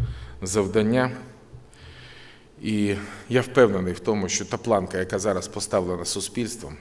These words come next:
поставлена народом, дедалі суворіші вимоги до вашої роботи, до нашої спільної з вами роботи, є абсолютно справедливими. Адже міліціонер, співробітник органів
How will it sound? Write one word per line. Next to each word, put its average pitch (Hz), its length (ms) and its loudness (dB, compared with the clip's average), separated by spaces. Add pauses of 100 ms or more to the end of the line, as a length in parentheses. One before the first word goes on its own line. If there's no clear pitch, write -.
поставлена 95 540 0
народом, 95 500 2 (880)
дедалі 113 360 8
суворіші 113 600 4
вимоги 107 420 0
до 92 140 0
вашої 98 360 2
роботи, 107 500 0 (580)
до 123 80 0
нашої 127 320 4
спільної 107 440 4
з 101 60 2
вами 104 280 4
роботи, 73 460 -4 (1080)
є 107 160 4
абсолютно 107 440 0
справедливими. 80 680 -4 (880)
Адже 113 240 2
міліціонер, 123 640 6 (160)
співробітник 110 720 0 (760)
органів 113 540 0